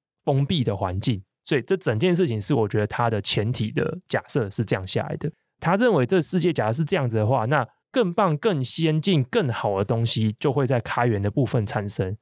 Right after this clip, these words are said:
所以整个开源的 ecosystem 就会越来越大。那开源的 ecosystem 越来越大，就是表示有更多的，呃，研究者、科学家、开发者会上去 Hugging Face 使用它，就像 GitHub 当年的成长飞轮一样。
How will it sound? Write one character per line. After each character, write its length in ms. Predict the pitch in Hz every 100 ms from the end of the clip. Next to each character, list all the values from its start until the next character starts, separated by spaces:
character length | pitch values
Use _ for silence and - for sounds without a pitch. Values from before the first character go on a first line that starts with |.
| _ -
所 120 | 196
以 40 |
整 120 | 180 131
个 120 | 127
开 260 | - 170
源 140 | 190 127
的 100 | 123
ecosystem 840 | 156 151 143 131 135 - 110 107
就 160 | - 131
会 120 | 127
越 120 | 143
来 60 | 113
越 160 | 117 113
大。 260 | 147 101 _ _ -
那 180 | 175
开 220 | - 202 240
源 120 | 160
的 80 | 135
ecosystem 580 | 175 180 175 180 151
越 120 | 135 165
来 60 |
越 160 | 147 151
大， 160 | 143
就 100 | 135
是 80 | 147
表 180 | 120 107
示 120 | 131
有 100 | 120 -
更 240 | 226 160
多 180 | 135 139
的， 300 | 127 117 110 -
呃， 140 | 113
研 200 | 113 143
究 180 | 202 143
者、 160 | 110
科 220 | 101 143 131
学 180 | 117
家、 240 | 110 123 117
开 220 | - 147
发 200 | 151 139
者 240 | 127 95
会 200 | 95 135
上 200 | 120 143
去 140 | 123 120
Hugging 340 | 123 123 127
Face 300 | 143 113 -
使 220 | - - 107
用 160 | 120
它， 220 | 110 104
就 120 | - 127
像 160 | 127
GitHub 480 | 110 139 131 156 107
当 180 | 101 117
年 100 | 107
的 120 | 98
成 180 | - 113
长 160 | 113 92
飞 140 | 110
轮 180 | 107 92
一 60 | 95
样。 200 | 104